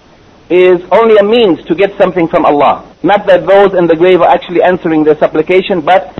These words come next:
by asking the one in the grave that the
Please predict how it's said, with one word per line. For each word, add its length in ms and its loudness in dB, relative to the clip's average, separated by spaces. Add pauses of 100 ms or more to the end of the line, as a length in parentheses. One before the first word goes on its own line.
(160)
by 100 2
asking 520 0
the 120 2
one 140 2
in 120 0
the 100 2
grave 320 2 (160)
that 160 0 (160)
the 320 2